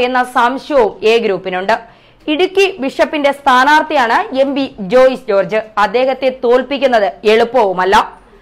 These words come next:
അതിനിടെ ഇത്തരം വിഷയങ്ങൾ കാരണം കോൺഗ്രസിന്റെ പട്ടിക വൈകും. സുധാകരനും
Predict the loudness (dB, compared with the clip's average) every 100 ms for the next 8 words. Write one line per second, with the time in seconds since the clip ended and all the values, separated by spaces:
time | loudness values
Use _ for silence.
0 | _ -20 -2 0 0 0 0 -2 -6 -10
1 | 0 2 2 0 -6 -4 -4 -2 2 2
2 | 4 2 0 0 2 2 0 -2 -2 -2
3 | -2 0 0 0 0 0 0 0 0 2
4 | 2 0 -6 -8 -18 _ _ _ _ -2
5 | 2 4 2 0 -4